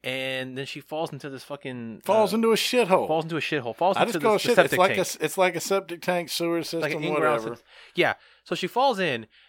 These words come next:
Speaker 1: and she's not really hurt
Speaker 2: No.
Speaker 1: at all. But she's covered in shit, obviously. She's freaked out. But she's able to pull herself up out of the
Speaker 2: Man,
Speaker 1: shithole.
Speaker 2: she got some fucking upper body strength the way she pulling herself
Speaker 1: Right.
Speaker 2: up out of this bitch.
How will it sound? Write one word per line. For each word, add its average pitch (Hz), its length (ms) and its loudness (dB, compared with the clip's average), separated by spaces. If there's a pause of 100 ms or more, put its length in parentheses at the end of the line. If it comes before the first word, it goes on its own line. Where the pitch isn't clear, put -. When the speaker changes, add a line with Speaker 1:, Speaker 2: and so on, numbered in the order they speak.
(200)
Speaker 1:
and 160 480 -6 (280)
she's 143 260 -12
not 233 180 -2
really 156 200 -10
hurt 101 400 -6 (420)
Speaker 2:
No. 120 120 -2
Speaker 1:
at 175 100 6
all. 113 260 4 (320)
But 139 100 -8
she's 139 140 -6
covered 190 280 0
in 175 60 -6
shit, - 220 -6
obviously. 110 380 -10
She's - 180 -14
freaked 180 300 -10
out. 104 220 -6 (460)
But 156 280 -2 (240)
she's - 340 -10
able 240 540 -4 (440)
to 165 120 -10
pull 233 380 -8
herself 190 500 -12 (200)
up - 340 -6 (520)
out 240 180 -4
of 262 60 -10
the 247 140 -10
Speaker 2:
Man, 202 180 0
Speaker 1:
shithole. 127 140 0
Speaker 2:
she - 100 0
got 285 220 2
some 117 160 -6
fucking 131 460 -6
upper 143 260 0
body 160 320 4
strength 135 360 -2
the 127 60 -8
way 127 160 2
she 165 200 -4
pulling 135 300 2
herself 370 300 2
Speaker 1:
Right. - 100 0
Speaker 2:
up 120 160 0
out 117 180 0
of 110 40 -4
this 101 140 -10
bitch. 110 340 -10